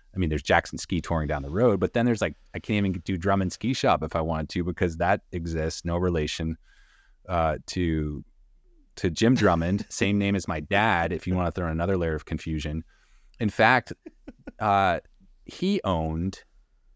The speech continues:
Speaker 1: um, Ride the East trademark. And to, like, throw, to make
Speaker 2: Really?
Speaker 1: things super confusing, he owned Ride the East and sold it to Ski the East. And I think he was distributing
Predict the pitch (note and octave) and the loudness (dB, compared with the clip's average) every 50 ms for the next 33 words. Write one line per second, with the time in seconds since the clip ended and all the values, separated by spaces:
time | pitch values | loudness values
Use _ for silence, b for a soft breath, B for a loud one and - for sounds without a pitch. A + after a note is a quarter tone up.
0 | _ _ _ _ _ _ _ _ _ _ - E2 E2 E2 D#2+ D#2+ D#2 D2+ D2+ C#2+ | _ _ _ _ _ _ _ _ _ _ -8 -4 -2 0 0 0 0 -2 -4 -8
1 | B1+ - - _ _ _ _ _ _ _ - - _ - - _ _ _ _ _ | -10 -12 -16 _ _ _ _ _ _ _ -20 -20 _ -20 -20 _ _ _ _ _
2 | - F#2 F#2+ F#2+ B2+ E3 D3+ G#2 E2+ - E2 D#2+ C#2+ - - - - D#2+ D2 C#2 | -4 0 4 4 4 4 4 2 0 -2 -2 -2 -4 -4 -4 -2 -2 -2 0 -2
3 | C#2 A1 G1+ - - - - _ _ _ _ _ _ _ _ _ _ _ _ _ | -4 -8 -10 -16 -20 -20 -20 _ _ _ _ _ _ _ _ _ _ _ _ _
4 | _ _ _ _ _ _ _ _ _ _ _ - - F#2 G2 G2 G2 - - G2 | _ _ _ _ _ _ _ _ _ _ _ -12 -6 -2 -2 -2 -2 -2 -2 0
5 | G2 F#2 - - - - A2+ G#2+ G#2 G#2 - - _ _ - - - A2+ A2 A2+ | 0 0 0 -2 -2 0 2 2 2 0 -2 -6 _ _ -8 -2 0 0 2 4
6 | B2+ B2+ D#3 A2 G2 - - - A2+ - G#2+ F#2 - F#2+ E2+ - - B2 A#2+ G#2+ | 4 4 4 4 2 0 -2 -2 -2 0 0 -2 -2 -4 -4 -4 -2 0 0 2
7 | G2+ F2 D#2+ - A2 G#2+ - - G2+ G2 F#2+ F#2 F2+ E2+ E2 - - - E2+ F2 | 2 0 0 0 0 -2 0 0 0 0 2 2 0 -2 -2 -6 -8 -4 0 0
8 | E2+ F2 F2 E2+ - - E2 E2 D#2 D2+ - E2 E2+ D#2 - - - A2+ A#2+ C#3+ | 2 2 2 0 -2 -2 -2 0 -2 -2 -2 -4 -4 -4 -4 -4 -2 0 2 2
9 | D3+ G2 D2+ C#2 - _ _ _ _ _ _ - - - - - - F#3 F#3 - | 2 0 0 -2 -6 _ _ _ _ _ _ -12 -10 -10 -6 -2 -2 0 0 0
10 | - - C#3 A#2+ - - - - - - - _ _ _ _ _ _ - - - | -2 -4 -6 -8 -10 -12 -16 -18 -20 -20 -20 _ _ _ _ _ _ -20 -20 -20
11 | - - _ _ - F#2 F2 - G#2+ F#2+ - G#2 G2 F#2 - - E2+ - - - | -20 -20 _ _ -4 -2 0 0 0 0 0 0 0 0 0 -2 -4 -4 -4 0
12 | - G2 F#2 F#2+ F#2 F2+ F2 F2 E2+ E2 E2 D#2 - | 0 2 2 2 2 2 2 0 0 0 -2 -4 -6